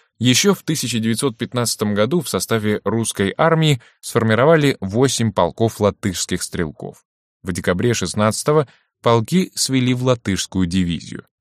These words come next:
Они воевали с немцами на Северном фронте. Среди солдат латышей было немало социал-демократов. Они поддержали Октябрьскую революцию. В отличие от русских или украинских крестьян,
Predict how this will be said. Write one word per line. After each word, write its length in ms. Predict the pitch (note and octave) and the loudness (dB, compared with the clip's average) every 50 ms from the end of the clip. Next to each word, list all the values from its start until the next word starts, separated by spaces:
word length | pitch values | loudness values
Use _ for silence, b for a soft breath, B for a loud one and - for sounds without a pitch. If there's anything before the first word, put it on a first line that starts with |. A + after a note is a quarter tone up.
| _ _ _ _ - | _ _ _ _ -2
Они 240 | G2+ G2 G2+ G#2 G2 | 2 4 4 4 4
воевали 400 | F2+ G2 F#2+ F#2 E2+ F2+ E2+ E2+ | 4 4 4 4 4 4 4 2
с 160 | D#2+ - - | 0 -2 0
немцами 420 | A2+ B2 B2+ A#2 G2+ - A2+ A2 G#2+ | 2 2 4 4 2 2 2 2 2
на 160 | G#2 G#2 G2+ | 2 2 2
Северном 540 | - - - F2+ D#2+ F2+ E2+ E2+ E2 D#2 - | 0 0 0 0 0 0 0 -2 -2 -4 -4
фронте. 500 | - - F#2 E2 D#2 - - - - _ _ _ B B B B B B B B B | -2 -2 0 0 -2 -4 -12 -16 -18 _ _ _ B B B B B B B B B
Среди 460 | - - B2+ C3 C#3 F3+ G3+ F#3 - | -2 2 2 2 4 4 2 2 2
солдат 520 | - - - B2 A#2+ B2 D3+ D#3 A#2+ - | 2 2 2 2 2 4 2 0 0 2
латышей 540 | A#2+ A#2 G#2 - A2+ - - - F#3 G3 E3 | -2 -2 0 0 -2 -2 -2 -2 0 0 0
было 560 | B2 G#2 G2 C#3+ D#3 D3 C#3 C3+ B2+ B2 A2+ - G#2 | 0 0 0 0 2 2 4 4 4 2 0 -2 0
немало 560 | A2+ A2+ A2 G#2+ A#2 C#3 D3 C#3+ C#3 C#3 B2+ | 0 2 2 4 4 4 4 4 2 2 0
социал-демократов. 1300 | - - G2+ E2+ - A2 A2 A2 G#2+ G2 G#2 G2 F#2+ F#2 - - G2 F2+ D#2 - _ - - - _ _ _ | 0 -2 -4 -2 0 2 2 2 2 2 0 0 0 0 -2 -2 -2 -2 -2 -2 _ -20 -20 -20 _ _ _
Они 240 | - - G2 A#2 C3 | -6 -4 -2 -2 -2
поддержали 760 | A#2+ - - F#2+ F2+ E2 F#2+ F2+ F2 E2 G2+ A2+ A2 G#2 F#2 | -2 -2 -4 -4 -2 0 -2 -2 -2 -2 0 0 2 2 2
Октябрьскую 640 | F2+ F2 - - F#2 F2 D#2+ E2 D#2+ - - - F2 E2 | 0 0 0 -2 -2 -2 0 -2 -6 -6 -4 -4 -4 -4
революцию. 640 | D#2+ D#2+ E2 - - - - - - - - _ _ _ _ _ B B B B B B B B | -2 -2 -4 -4 -6 -14 -18 -18 -18 -18 -20 _ _ _ _ _ B B B B B B B B
В 80 | - B2+ | 2 2
отличие 460 | C3 - F#3 G3 - - D3 C#3 C3+ | 2 4 2 0 0 2 2 2 2
от 300 | - - A2+ G#2+ - - | 2 2 0 -2 -2 -2
русских 480 | A#2+ D#3+ F#3+ F3+ - - G2+ F#2 - - | 0 0 2 0 0 -2 -6 -8 -6 -2
или 260 | - A2 A2 A2 A2 - | 0 2 2 2 0 0
украинских 640 | - G#2 - - C#3 C3+ C3 A2+ F#2+ - - - E2 | -2 -4 0 2 2 4 4 2 0 0 -2 -6 -10
крестьян, 580 | - - E2+ E2+ - - - D3 E3 F3 D#3+ | -12 -8 -8 -6 -6 -2 2 4 4 4 2